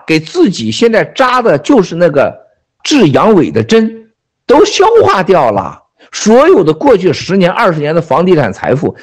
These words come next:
你所看到的财富都已经被这个恶性的利息全消化掉了。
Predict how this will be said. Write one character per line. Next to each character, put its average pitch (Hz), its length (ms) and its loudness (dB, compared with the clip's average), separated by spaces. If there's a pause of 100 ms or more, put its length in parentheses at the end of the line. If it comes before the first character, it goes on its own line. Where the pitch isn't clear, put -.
(140)
你 220 220 4
所 117 240 0
看 - 240 -4
到 170 80 2
的 160 80 2
财 - 240 -4
富 151 100 -2
都 180 280 0
已 147 40 0
经 123 140 0
被 139 240 0
这 135 100 0
个 110 100 0
恶 170 300 0
性 139 160 -2
的 120 60 2
利 160 180 -2
息 127 200 -4
全 127 180 -2
消 120 160 0
化 101 160 -4
掉 85 200 -4
了。 - 120 -10